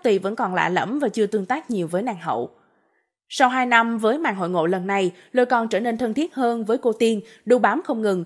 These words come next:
không ngại thể hiện tình cảm bằng cách ôm hôn thắm thiết. Netizen khi xem những khoảnh khắc này, ai nấy cũng đều quán quéo trước độ ngọt ngào và hợp nhau của hai cô cháu. Có thể nói, hành trình về Việt Nam lần này của lôi con vô cùng đáng nhớ, sẽ là chuyến đi đầy kỷ niệm của idol nhí người Angola.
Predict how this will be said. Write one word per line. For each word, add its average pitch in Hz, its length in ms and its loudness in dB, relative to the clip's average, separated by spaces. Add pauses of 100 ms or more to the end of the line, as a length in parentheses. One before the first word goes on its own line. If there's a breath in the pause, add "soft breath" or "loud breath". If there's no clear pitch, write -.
(140 soft breath)
không 269 180 -2
ngại 185 120 2
thể 208 120 -2
hiện 233 160 0
tình 190 180 -4
cảm 170 300 0
bằng 196 160 2
cách 262 240 -6
ôm 220 200 0
hôn 214 180 0
thắm 220 160 -2
thiết. 339 280 0 (240 soft breath)
Netizen 240 460 2
khi 233 140 0
xem 220 260 2
những 180 140 -2
khoảnh 175 140 0
khắc 285 240 -4
này, 190 220 2
ai 208 180 0
nấy 214 240 2
cũng 214 240 -2
đều 185 160 6
quán 208 220 -2
quéo 240 320 2
trước 349 180 0
độ 180 120 4
ngọt 180 220 0
ngào 185 260 4
và 185 80 0
hợp 180 220 0
nhau 202 220 4
của 170 100 -2
hai 208 180 2
cô 185 140 0
cháu. 202 360 4 (380 soft breath)
Có 311 100 4
thể 240 160 2
nói, 220 280 4
hành 262 260 0
trình 202 200 2
về 190 120 2
Việt 185 180 0
Nam 214 160 4
lần 196 160 2
này 185 140 2
của 196 140 0
lôi 226 160 4
con 202 280 4
vô 220 120 2
cùng 202 180 0
đáng 180 160 4
nhớ, 226 300 6 (320 loud breath)
sẽ 233 160 0
là 247 140 6
chuyến 240 200 -2
đi 240 180 4
đầy 190 160 6
kỷ 170 160 -2
niệm 175 280 0
của 208 220 -2
idol 190 200 0
nhí 196 340 0
người 214 160 2
Angola. 180 580 0